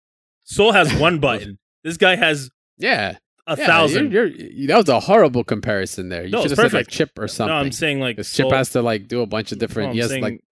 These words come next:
Speaker 2: so many
Speaker 1: Soul's
Speaker 2: moves.
Speaker 1: easier. Like,
Speaker 2: Yeah,
Speaker 1: one
Speaker 2: absolutely.
Speaker 1: button.
Speaker 2: But look, look,
Speaker 1: <laughs>
Speaker 2: look, don't sleep on this guy.
Speaker 1: No, no,
Speaker 2: I
Speaker 1: he,
Speaker 2: think
Speaker 1: he seems
Speaker 2: this
Speaker 1: cool as hell. I think
Speaker 2: mug
Speaker 1: he's
Speaker 2: is gonna
Speaker 1: gonna
Speaker 2: be dangerous, actually. Um, all his moves, all the Behemoth Typhoons, they,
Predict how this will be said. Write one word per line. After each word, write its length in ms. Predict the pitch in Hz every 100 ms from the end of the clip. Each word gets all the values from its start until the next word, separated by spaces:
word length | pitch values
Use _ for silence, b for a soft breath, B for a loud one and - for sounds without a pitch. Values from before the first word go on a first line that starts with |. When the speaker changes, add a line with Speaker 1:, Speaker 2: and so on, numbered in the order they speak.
| _
Speaker 2:
so 180 | - 131
many 140 | 131 117
Speaker 1:
Soul's 200 | 123 -
Speaker 2:
moves. 180 | - 135
Speaker 1:
easier. 460 | 120 110 104 113 _ _ _ _ _ -
Like, 160 | 110 _
Speaker 2:
Yeah, 240 | - 98 87
Speaker 1:
one 120 | 123
Speaker 2:
absolutely. 360 | 214 262 160 -
Speaker 1:
button. 160 | b b b _ -
Speaker 2:
But 80 |
look, 260 | 160 120 -
look, 160 | 127 107
Speaker 1:
<laughs> 20 | -
Speaker 2:
look, 160 | 87
don't 180 | 135 247
sleep 280 | - 254 165
on 100 | 113
this 140 | 92
guy. 180 | 98 73 _ -
Speaker 1:
No, 80 | 156
no, 100 | 139
Speaker 2:
I 120 | 127
Speaker 1:
he, 60 |
Speaker 2:
think 120 | 143 254
Speaker 1:
he 80 |
seems 60 | 135 180 170
Speaker 2:
this 60 |
Speaker 1:
cool 100 | 123
as 80 | -
hell. 160 | - 175
I 100 | 175
think 80 | -
Speaker 2:
mug 160 | 160
Speaker 1:
he's 80 | 147
Speaker 2:
is 80 | 139
gonna 180 | 143 139
Speaker 1:
gonna 60 |
Speaker 2:
be 100 | 113
dangerous, 640 | 98 101 139 117 95 92 101
actually. 540 | 90 - - 85 78 -
Um, 440 | 95 98 95 90 _ _ _ _ _ -
all 200 | 160 214
his 280 | 240 208
moves, 280 | 180 180 170
all 160 | 151 170
the 100 | 180
Behemoth 360 | 165 165 160
Typhoons, 560 | - 156 - 151 151 135
they, 320 | 120 135 139